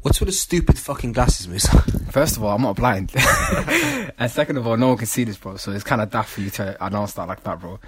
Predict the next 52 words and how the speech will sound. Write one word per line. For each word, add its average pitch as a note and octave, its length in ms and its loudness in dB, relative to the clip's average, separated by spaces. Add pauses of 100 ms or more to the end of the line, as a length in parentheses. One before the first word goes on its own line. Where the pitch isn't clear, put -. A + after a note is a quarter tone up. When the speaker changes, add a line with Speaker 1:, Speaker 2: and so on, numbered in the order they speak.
(260)
Speaker 2:
I - 40 -16
feel C#3+ 180 2
personally A#2 400 -4
attacked. - 400 -10 (100)
Um, F#2+ 540 -8 (160)
but F#3+ 280 6 (640)
this F3 160 -4
is F3+ 80 -8
the F3+ 100 2
podcast F#3 380 -2
that - 80 -2
everyone's D#3+ 220 -4
been D3 120 0
waiting D#3+ 200 0
for. G#2 280 -6
When B2 100 -2
I D3 40 0
say - 120 -6
everyone, C3+ 400 -2
I A#2+ 40 -2
mean, A2+ 180 -4
like, G#2 220 -8
the - 60 -20
people G#2 220 -6
that D#2 100 -8
follow F#2+ 300 -8
us. - 80 -16
First G3 240 2
of C3+ 60 -4
all, A2 160 0 (580)
let's C3 160 -2
say C3 80 -4
thank A#2 220 -2
you A2 60 -10
to A2 80 -8
the G#2 60 -6
people G#2+ 220 -6
that - 60 -12
follow G2 200 -6
us, F#2 100 -16
bro. G#2+ 280 -18
Speaker 1:
Thank B2 300 -2
you A#2+ 100 -2
very B2 240 0
much B2+ 280 -2
to - 100 -6
all B2+ 240 2
the B2 100 -4
followers A#2 480 -2
of G#2 140 -8
More A2+ 320 -4
Serious, - 880 -10